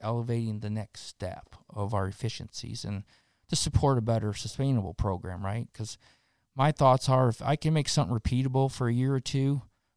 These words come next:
then usually that's a sustainable practice, and that's something that's just automatically in the program every year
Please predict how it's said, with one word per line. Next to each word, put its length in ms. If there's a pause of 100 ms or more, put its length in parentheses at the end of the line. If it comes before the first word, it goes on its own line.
then 120
usually 260
that's 260
a 60
sustainable 600
practice, 760
and 100
that's 160
something 340
that's 140
just 400
automatically 640
in 60
the 60
program 440
every 220
year 380